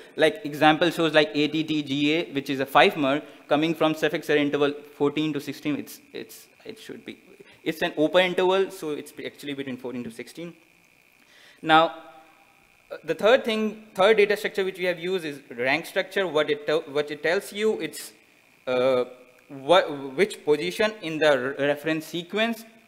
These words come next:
a specific position, which transcript a refer-, a position in the reference sequence is coming from. Like in the example, twelve hundred fourth position in the transcriptome is, is from transcript T five. So that, that's what we need as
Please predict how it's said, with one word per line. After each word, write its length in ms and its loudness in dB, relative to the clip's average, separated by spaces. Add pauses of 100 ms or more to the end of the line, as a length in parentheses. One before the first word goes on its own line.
(160)
a 180 4
specific 580 -2
position, 400 -4
which 220 0
transcript 460 4
a 80 4
refer-, 400 0
a 60 0
position 400 -2
in 100 -6
the 120 2
reference 320 -2
sequence 320 -6
is 100 -10
coming 300 -2
from. 200 -8 (280)
Like 220 4
in 100 0
the 60 2
example, 440 4 (160)
twelve 300 6
hundred 280 -2
fourth 360 4
position 480 0 (520)
in 140 0
the 100 8
transcriptome 720 2 (120)
is, 160 -2 (260)
is 160 -4
from 240 -4
transcript 500 0 (360)
T 100 -2
five. 340 -2 (360)
So 120 -10
that, 320 2
that's 240 6
what 360 -2
we 180 -4
need 260 -2
as 140 4